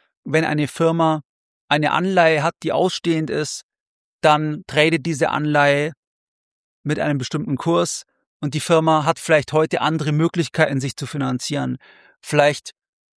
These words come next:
kann die Firma heute sich über irgendwie eine Muttergesellschaft günstiger refinanzieren oder wie auch immer. Und dann sagt die Firma, okay,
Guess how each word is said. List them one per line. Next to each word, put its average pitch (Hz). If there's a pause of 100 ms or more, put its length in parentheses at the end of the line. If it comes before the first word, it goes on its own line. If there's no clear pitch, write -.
(100)
kann 147
die 139
Firma 156
heute 151
sich 139
über 156
irgendwie 156
eine 147
Muttergesellschaft 151
günstiger 151
refinanzieren 147
oder 143
wie 170
auch 147
immer. 190 (340)
Und 151
dann 175
sagt 170
die 165
Firma, 170
okay, 175